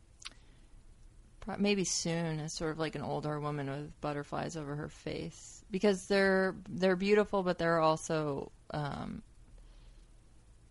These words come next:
uh, what's the word? They e-, eat decay.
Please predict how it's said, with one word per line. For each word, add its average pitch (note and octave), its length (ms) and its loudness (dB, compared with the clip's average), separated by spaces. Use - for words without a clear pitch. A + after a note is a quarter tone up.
uh, - 260 -10
what's - 200 -8
the D#3 100 -4
word? C#3+ 400 -6
They E3+ 560 -6
e-, - 100 -14
eat F3+ 280 -8
decay. - 680 -8